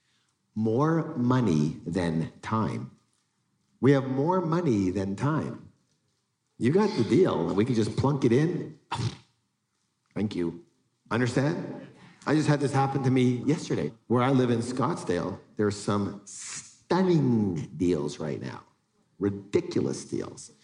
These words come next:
Hasn't been around that since nineteen seventy, seventy-two. And he says, "Well, do you want in on this? Like, what, do you wanna go to the auction? Do you wanna do this?" I go,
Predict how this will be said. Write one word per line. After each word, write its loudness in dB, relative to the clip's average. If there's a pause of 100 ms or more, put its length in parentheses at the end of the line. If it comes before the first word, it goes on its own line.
(300)
Hasn't 0
been 2
around 2
that 2
since -2
nineteen 2
seventy, 2
seventy-two. 0 (160)
And 2
he -20
says, 0
"Well, 2
do -4
you 4
want 2
in 6
on 4
this? 4
Like, 0
what, 2
do 2
you 4
wanna 0
go -2
to -2
the 2
auction? 0
Do 0
you 4
wanna 2
do 2
this?" 2
I 0
go, 0